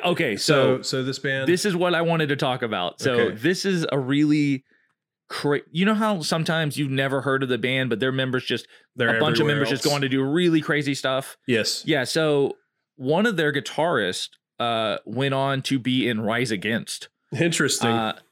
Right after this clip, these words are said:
Speaker 1: he actually, yeah, so he wasn't the original guitarist. I think it was, it was some different guy, um, but he was on, like, their third and fourth L Ps,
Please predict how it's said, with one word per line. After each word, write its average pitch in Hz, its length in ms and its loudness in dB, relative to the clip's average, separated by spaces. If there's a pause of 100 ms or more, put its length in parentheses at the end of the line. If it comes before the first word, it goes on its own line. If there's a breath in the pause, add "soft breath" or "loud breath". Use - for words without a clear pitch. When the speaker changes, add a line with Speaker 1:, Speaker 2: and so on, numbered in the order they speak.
(400)
Speaker 1:
he 170 140 2
actually, 185 440 0
yeah, 147 220 0
so - 140 0
he 202 260 0
wasn't 220 320 0
the 196 140 2
original 156 440 0
guitarist. 123 400 0
I 127 60 -2
think 143 160 -2
it 151 60 2
was, - 360 -2
it 123 140 0
was 127 140 0
some 143 200 -2
different 123 300 -2
guy, 113 340 -2
um, 113 240 -2
but 117 120 -2
he 160 180 -2
was 170 160 0
on, 135 420 -2
like, 113 200 -2
their 117 120 0
third 131 400 -2
and 120 160 -4
fourth 120 600 -2
L 120 220 0
Ps, 110 600 -2